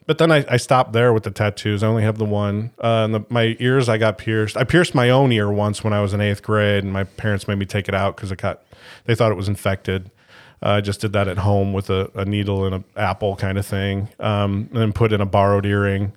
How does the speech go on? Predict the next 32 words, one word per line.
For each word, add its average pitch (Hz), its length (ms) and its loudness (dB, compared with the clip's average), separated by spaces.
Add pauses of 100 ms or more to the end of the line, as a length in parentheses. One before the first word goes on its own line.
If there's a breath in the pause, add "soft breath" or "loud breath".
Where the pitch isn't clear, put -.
(100)
Uh, 98 180 0
so, 104 420 0
yeah, 101 260 -2 (440 loud breath)
Mom, 113 260 2
Dad, 107 280 2
I 104 80 2
know 110 80 2
you're 107 160 4
listening 104 320 0
and 101 100 -2
going, 101 220 2
"Oh 113 100 4
my 113 140 2
gosh, 110 260 2
I 110 60 2
can't 107 180 0
believe 101 380 -4
this, 101 300 -4
you 123 60 -6
know, 101 200 -4 (160)
that's 104 260 -4 (140)
coming 104 240 -2
up 95 100 -4
again." 104 340 0 (140)
<laughs> - 680 0
They 202 120 4
were 196 120 6
so, 147 540 2 (420 loud breath)
they 120 40 -2
were 117 60 -2
so 120 240 -4
disappointed. 92 560 -8